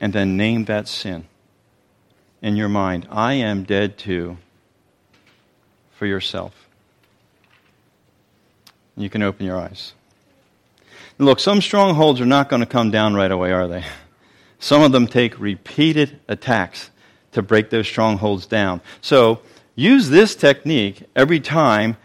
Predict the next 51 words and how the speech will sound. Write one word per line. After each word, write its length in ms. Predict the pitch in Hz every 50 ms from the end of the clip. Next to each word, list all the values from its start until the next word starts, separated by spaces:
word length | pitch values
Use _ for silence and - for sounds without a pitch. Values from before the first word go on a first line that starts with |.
| _ _
you're 160 | 123 123 120
confronted 540 | 113 - 123 113 - - 151 156 147 127 110
with 160 | 107 107 101
whatever 260 | 123 120 135 143 135
that 240 | 123 131 123 123 -
sin 280 | - - - 165 147 117
is 300 | 110 107 110 110 110 - _ _ _ _
that 240 | - 123 123 123 -
plagues 440 | - - - 160 175 185 160 123 107
you 120 | 104 95
so 240 | 87 - - 92 87
much. 440 | 87 85 80 - - - - - - _ _ _ _ _ _ _ _ _ _ _ _ _ _ _ - - - _ _ -
If 160 | 123 123 135
you 80 | 135
struggle 300 | 120 - - 160 160 160
with 160 | 160 147 135 -
being 220 | 151 147 143 135
cynical, 640 | - - - - - - 175 170 139 113 - 98 95 98 _ - 113 101 _ _ _ _ _ _ - _ _ _
then 200 | - 120 131 135
every 180 | 135 135 143 135
time 240 | 123 143 139 139 135
you 80 | 127
start 240 | 117 - - 139 147
to 80 | 139 123
feel 200 | - 139 127 117
cynical, 440 | - - 123 131 139 127 147 156 156
you 100 | 127 117
just 260 | 107 117 113 - -
say 280 | - 120 113 113 117
in 300 | 127 143 - 131 120 120
your 120 | 120 120 113
mind, 300 | 117 120 123 127 131 - -
"I 200 | 120 135 170 180
am 240 | 165 131 113 104 92
dead 340 | 95 113 117 135 143 139 -
to 100 | 147 131
cynicism. 640 | - - 156 165 139 110 - 104 92 - 98 95 92
That's 260 | - 135 160 - -
not 140 | 151 147 143
a 60 | 123
part 260 | - - 113 135 160
of 80 | 101 80
me." 140 | 95 98 _ _ _ _ _ _ _ _ _ _ _ _ _ _
And 180 | - 127 131 127
then 240 | 180 240 247 180 135
what 140 | 131 117
you 60 | 127 113
do 140 | 117 127
is 140 | 127 117 98
move 240 | 120 139 151 131 113
on 340 | 139 180 190 147 127 135